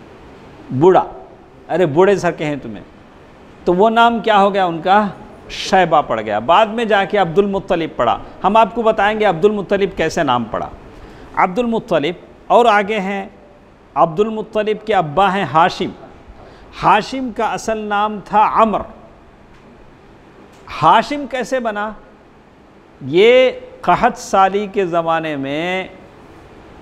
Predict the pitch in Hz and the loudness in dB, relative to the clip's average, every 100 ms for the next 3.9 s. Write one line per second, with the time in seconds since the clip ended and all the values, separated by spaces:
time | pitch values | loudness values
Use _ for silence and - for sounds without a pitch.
0 | 113 135 190 208 233 208 - 208 170 175 | 0 6 6 4 0 -2 0 2 4 2
1 | 190 202 214 185 - 190 214 196 202 185 | 0 0 2 0 2 4 6 4 2 2
2 | 165 151 202 - - 196 233 247 254 240 | 0 2 0 0 2 4 6 6 2 2
3 | 214 202 185 202 165 156 - 135 | 2 2 0 0 0 0 -6 -10